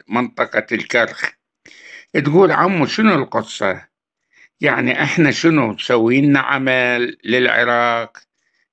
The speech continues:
قلت لها: "شلون؟" قالت: يعني، أم عباس، أم السحورة، مسوية عمل للعراق؟ يعني، العراق تدمر،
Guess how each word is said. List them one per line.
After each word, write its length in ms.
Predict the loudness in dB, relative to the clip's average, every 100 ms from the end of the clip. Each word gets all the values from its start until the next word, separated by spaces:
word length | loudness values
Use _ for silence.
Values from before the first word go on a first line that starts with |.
| -6
قلت 200 | -6 -2
لها: 200 | -2 0
"شلون؟" 540 | 0 2 2 2 0 0
قالت: 340 | 0 -2 -2
يعني، 320 | -2 0 -2
أم 180 | 0 0
عباس، 800 | 0 -2 0 0 2 -4 -12 -20 _ _ _ _ -4
أم 180 | 0 2
السحورة، 640 | 2 0 0 2 2 2 0
مسوية 440 | -2 0 2 2
عمل 440 | 0 -2 0 0 0
للعراق؟ 760 | 0 0 0 0 0 -2 -6 _ _ _ _ _ _ -4
يعني، 280 | -2 -2
العراق 500 | -2 0 0 0 -2
تدمر، 640 | -4 -4 -2 -2 -2 -2